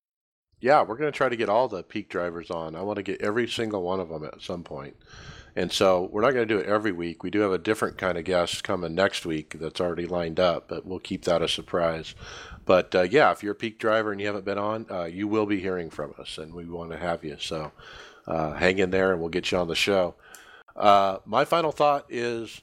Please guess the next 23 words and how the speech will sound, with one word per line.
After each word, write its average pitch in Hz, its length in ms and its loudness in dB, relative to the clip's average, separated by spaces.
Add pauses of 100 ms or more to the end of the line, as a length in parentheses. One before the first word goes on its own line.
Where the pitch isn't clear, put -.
(580)
uh, 90 240 2
social 143 520 0
media, 123 720 2
uh, 82 280 -6
s-, - 260 -12 (520)
uh, 76 160 -14
for 104 160 -4
the 85 80 -12
podcast, 110 840 2
you 107 100 -8
know, 90 140 -4
we're 92 120 -8
trying 117 360 2
real 107 140 2
hard. 107 420 4
We're 92 120 -12
kind 104 200 0
of 92 100 -4
in 85 120 -4
a 80 80 -4
stale 107 440 2
mode, 107 380 0
and 76 260 -14